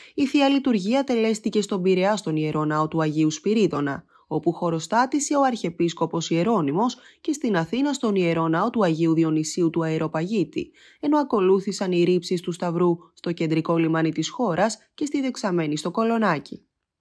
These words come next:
Στον Πειραιά το παρόν έδωσαν ο Γιάννης Πλακιωτάκης, ο Αλέξης Τσίπρας, ο Δήμαρχος Πειραιά Γιάννης Μόραλης, ο Βαγγέλης Μαρινάκης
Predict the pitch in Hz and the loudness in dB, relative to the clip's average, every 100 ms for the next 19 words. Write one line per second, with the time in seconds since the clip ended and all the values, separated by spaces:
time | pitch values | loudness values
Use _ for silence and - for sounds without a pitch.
0 | _ - 208 185 180 160 156 156 160 160 | _ -2 0 4 4 4 2 0 -2 0
1 | 160 160 160 160 156 165 160 160 160 160 | 0 2 2 0 -2 -2 -2 0 -2 -2
2 | 160 156 156 240 262 262 277 294 269 262 | -4 -2 -4 0 0 0 -4 -2 -2 -2
3 | 233 226 185 - - 247 247 233 - 285 | -4 -4 -4 -6 -6 -2 -2 -2 -4 0
4 | 254 226 185 170 165 170 160 165 160 160 | 2 2 0 -2 -4 -2 0 0 -2 -2
5 | 156 156 196 208 135 139 185 - - - | -4 -2 -2 0 0 0 -2 -4 -12 -6
6 | 160 151 156 151 156 151 175 247 247 254 | -4 -2 -2 -2 -2 -2 0 0 0 0
7 | 240 | 0